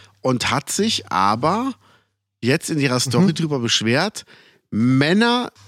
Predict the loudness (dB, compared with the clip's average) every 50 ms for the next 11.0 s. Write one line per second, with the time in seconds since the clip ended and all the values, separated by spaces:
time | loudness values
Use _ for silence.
0 | -6 -4 -2 0 0 2 2 2 2 2 0 0 0 0 -2 0 0 0 0 -2
1 | -2 -2 -4 -4 -4 -4 -4 -4 -4 -4 -6 -8 -12 -16 -16 -14 -8 -4 -4 -4
2 | -2 0 0 0 0 0 -2 -6 -12 -16 -12 -6 -4 -2 -2 -2 -2 -2 -4 -4
3 | -4 -6 -6 -6 -4 -6 -6 -8 _ _ _ _ _ _ _ _ _ _ _ _
4 | _ _ _ _ _ _ -2 0 2 4 6 6 6 6 4 2 -2 -18 -20 -20
5 | _ _ -2 0 0 0 0 -2 -4 -4 -2 -2 0 2 2 4 4 2 2 0
6 | 0 -2 0 0 2 2 0 -2 -4 -8 -10 -10 -14 _ _ _ _ _ _ _
7 | -10 -4 0 2 2 4 4 4 4 2 0 0 0 2 4 4 2 4 2 2
8 | 2 2 2 0 -2 -4 -2 2 2 4 4 2 0 _ _ -6 -4 -2 0 0
9 | 0 -2 -4 -6 -8 -14 -14 -16 _ _ _ _ _ _ _ _ _ _ _ _
10 | _ _ _ _ _ _ _ _ -4 -4 -4 -2 -2 0 2 2 4 2 2 0